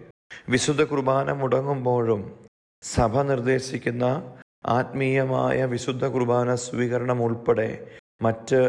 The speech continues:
ആത്മീയ പരികർമ്മങ്ങളിലൂടെ എൻ്റെ വിശ്വാസ ജീവിതത്തെ പടുത്തുയർത്തുവാൻ എനിക്ക് സാധിക്കുന്നുണ്ടോ എന്ന് നമുക്ക്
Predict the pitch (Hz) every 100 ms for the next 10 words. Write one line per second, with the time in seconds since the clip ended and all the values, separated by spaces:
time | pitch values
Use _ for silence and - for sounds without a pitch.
0 | 127 107 117 - 127 131 127 131 127 127
1 | 113 127 123 123 113 113 107 104 104 104
2 | 113 151 - - _ _ - 120 131 127
3 | 123 135 135 139 139 - 147 120 135 127
4 | 127 123 131 127 - 113 113 156 143 135
5 | 139 135 127 123 117 117 117 - 113 117
6 | 113 113 107 110 107 110 110 107 107 104
7 | - 110